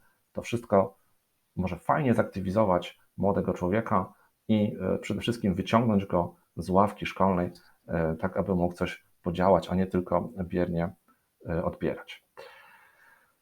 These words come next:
E, druga lekcja, o której chciałem Państwu opowiedzieć i teraz właśnie zamierzam to zrobić, e, to lekcja również w klasie czwartej.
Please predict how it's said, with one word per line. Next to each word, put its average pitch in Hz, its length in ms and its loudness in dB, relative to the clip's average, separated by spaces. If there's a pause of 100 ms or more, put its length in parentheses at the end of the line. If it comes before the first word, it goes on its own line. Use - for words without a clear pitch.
(100)
E, 98 240 4
druga 131 400 6
lekcja, 85 580 4
o - 80 0
której 95 260 -2
chciałem 113 340 2
Państwu 107 320 -4
opowiedzieć 107 540 -2
i 113 60 -16
teraz 95 260 0
właśnie 95 240 -4
zamierzam 95 360 0
to 87 120 -6
zrobić, 87 500 0
e, 87 220 -2
to 117 540 2
lekcja 104 680 0
również 151 320 0
w - 40 -10
klasie - 220 -6
czwartej. 117 560 -2